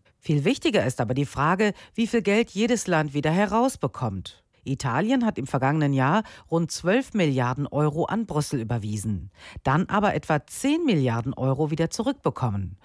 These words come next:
zum Beispiel für Landwirtschafts- und Regionalpolitik. Die Italiener würden sich mit einer Blockade des E-U-Haushalts ins eigene Fleisch schneiden, sagte S-P-D-Europaabgeordnete Geier.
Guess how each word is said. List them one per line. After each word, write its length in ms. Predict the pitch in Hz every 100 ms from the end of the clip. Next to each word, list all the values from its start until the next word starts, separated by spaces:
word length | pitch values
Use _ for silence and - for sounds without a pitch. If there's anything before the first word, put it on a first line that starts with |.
| -
zum 180 | - 247
Beispiel 360 | 196 320 196
für 140 | 151 135
Landwirtschafts- 760 | 123 135 - 165 - 151 139
und 180 | - 170
Regionalpolitik. 1200 | 151 214 214 175 127 - 107 104 - 98 - - _ _ _ - - -
Die 80 |
Italiener 540 | 165 185 180 240 302 190
würden 220 | 147 143
sich 280 | 123 139 -
mit 100 | 143
einer 200 | 113 131
Blockade 580 | 135 127 - 135 190 202
des 180 | 131
E-U-Haushalts 800 | 90 135 190 170 175 - 156 151 - -
ins 220 | - 226
eigene 340 | - 170 156 185
Fleisch 380 | - 220 233 -
schneiden, 480 | 147 117 110 110 104 - -
sagte 260 | 120 -
S-P-D-Europaabgeordnete 1500 | - - 123 160 131 151 196 170 135 - 95 107 - 143 180
Geier. 460 | 170 151 120 107 92